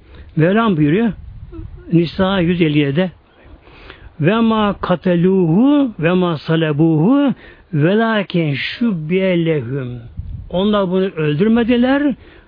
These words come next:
Çarmıha asmadılar. Onlara bu benzetildi.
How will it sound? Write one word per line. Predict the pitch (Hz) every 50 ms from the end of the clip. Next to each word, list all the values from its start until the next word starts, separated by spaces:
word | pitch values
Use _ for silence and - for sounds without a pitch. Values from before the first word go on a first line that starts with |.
| _ _ _ _ _ _ _ _
Çarmıha | - - - 180 175 185 190 190 185 185 180 165 175 - -
asmadılar. | - 185 170 - 247 240 240 269 269 269 294 311 311 302 - - - - - _ _ _ _ _ _ _ _ _ _ _
Onlara | 190 196 208 202 196 190 185 180
bu | 196 240 233 175 151
benzetildi. | 170 175 175 156 170 175 147 - - 165 170 170 170 165 147 175 151 101